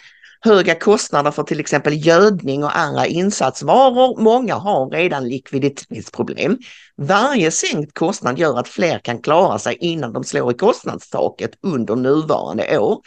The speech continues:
Många bönder ska klara sig tills pe-, eh, pengarna för skörden tjugotjugofyra kommer in. Men det är viktigt att hålla kostnaderna nere. En del kan hålla konkursen borta, en del banken borta och en del skulderna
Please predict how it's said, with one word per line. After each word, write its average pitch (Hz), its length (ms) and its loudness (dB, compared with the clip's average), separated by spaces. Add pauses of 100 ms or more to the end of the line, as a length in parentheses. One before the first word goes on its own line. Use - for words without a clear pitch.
(440)
Många 214 340 4
bönder 185 340 0
ska 156 160 -2
klara 180 320 2
sig 131 160 -4
tills 135 220 -8
pe-, 190 260 -2
eh, 147 240 2
pengarna 131 500 0
för 135 120 -12
skörden 160 680 0
tjugotjugofyra 170 920 -2
kommer 120 380 -6
in. 175 300 -4 (640)
Men 190 120 2
det 202 60 6
är 208 60 4
viktigt 233 380 -2
att 143 120 2
hålla 160 220 2
kostnaderna 135 580 -4
nere. 143 500 0
En 175 100 0
del 226 280 2
kan 156 400 -2
hålla 226 420 0
konkursen 135 640 -4
borta, 240 420 0 (200)
en 214 160 2
del 156 300 2
banken 135 420 -4
borta 143 380 -2
och - 140 -4
en 147 140 -4
del 127 240 0
skulderna 156 800 -4